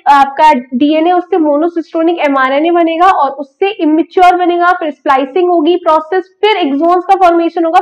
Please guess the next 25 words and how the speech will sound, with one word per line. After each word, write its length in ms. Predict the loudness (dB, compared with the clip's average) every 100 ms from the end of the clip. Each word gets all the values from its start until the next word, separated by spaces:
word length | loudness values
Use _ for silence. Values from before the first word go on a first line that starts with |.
| 0
फिर 100 | -4
प्रोटीन 380 | -2 -4 -4
का 100 | -2 0
formation 500 | 0 -2 -4 -6 -8
होगा। 180 | -8 -10 -14 _ -20 -20 -4
अब 60 | 0
exactly 520 | 2 2 -2 -2 -2
क्या 200 | 0 2 2
होता 220 | 2 0
है 120 | 2
आपका 320 | 2 2 0
ट्रांसक्रिप्शन 580 | 0 0 -2 -4 -6 -2
in 160 | 0 0 0
prokaryotes, 600 | -2 0 0 2 0 -2
इसे 140 | 0
अच्छी 220 | 0 0 -4
तरीके 320 | -4 -6 -8
से 120 | -6
देख 200 | -6 -8 -8
लेते 220 | -10 -10
हैं। 100 | -14 _ -20 -6
तो 80 | 0
देखो 280 | 2 2 0 0
types 640 | 0 0 -6 -18 -2 2
of 160 | 4